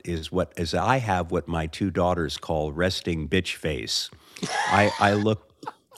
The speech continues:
I look unhappy, um, when my face is just relaxed, and I thi-, and, and even a little bit, um, a, a little bit angry or contentious sometime when my face is just at rest because of the, the big dark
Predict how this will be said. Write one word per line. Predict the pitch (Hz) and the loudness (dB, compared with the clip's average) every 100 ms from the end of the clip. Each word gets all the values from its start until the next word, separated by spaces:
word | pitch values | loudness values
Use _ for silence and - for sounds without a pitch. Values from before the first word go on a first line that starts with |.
| - | 4
I | 123 | 6
look | 120 160 180 | 8 6 6
unhappy, | 127 120 110 98 113 110 107 - 60 - - _ - - - | 6 6 4 2 2 2 0 -6 -10 -12 -20 _ -20 -20 0
um, | 90 90 | 2 4
when | 92 | 4
my | 92 92 | 4 2
face | - 101 92 90 | 4 2 2 0
is | 85 | 0
just | 90 82 - | 0 0 0
relaxed, | 95 127 131 - - - - | 2 2 0 -4 -8 -6 -2
and | 92 | 0
I | 98 | 2
thi-, | 101 - 87 101 | 0 -4 -6 0
and, | 98 92 - | 0 0 0
and | 95 92 90 80 | 0 0 0 2
even | 147 170 139 | 2 4 4
a | 110 | 2
little | 120 117 | 2 0
bit, | 90 98 95 - | 2 2 0 -2
um, | 95 92 90 82 _ - | 0 0 0 -4 _ -12
a, | 95 110 120 | -8 -2 0
a | |
little | 143 156 | 2 2
bit | 110 107 - _ _ - - | 0 -2 -4 _ _ -20 -10
angry | 113 135 143 95 78 - - | -2 2 2 0 -4 -6 -6
or | 87 | -4
contentious | 78 101 92 135 135 - 69 | -2 -4 -2 0 0 -2 -2
sometime | - 78 - 78 73 | -2 -2 -2 -4 -2
when | 78 | -2
my | 82 | -2
face | 80 90 85 | 0 0 0
is | 80 - | -4 -4
just | 76 - - | -4 -2 -4
at | 76 | -4
rest | 80 78 - - - - - - - | -2 -4 -2 -6 -6 -12 -18 -16 -10
because | 87 92 90 | 0 2 2
of | 82 | 0
the, | 90 78 - | -2 -4 -8
the | 92 87 | -2 -2
big | 76 95 87 - 87 | 2 0 -2 -8 0
dark | 87 85 80 | 4 4 2